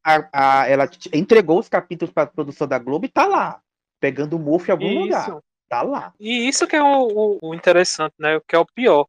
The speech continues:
Speaker 2: Ou melhor, vai entender, que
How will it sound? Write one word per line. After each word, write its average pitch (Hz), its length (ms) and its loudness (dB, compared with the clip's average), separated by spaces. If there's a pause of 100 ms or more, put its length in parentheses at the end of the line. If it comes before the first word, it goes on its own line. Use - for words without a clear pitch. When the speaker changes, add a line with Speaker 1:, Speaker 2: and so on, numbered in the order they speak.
(160)
Speaker 2:
Ou 254 160 4
melhor, 147 540 6
vai 139 180 4
entender, 131 500 -4 (560)
que 285 420 2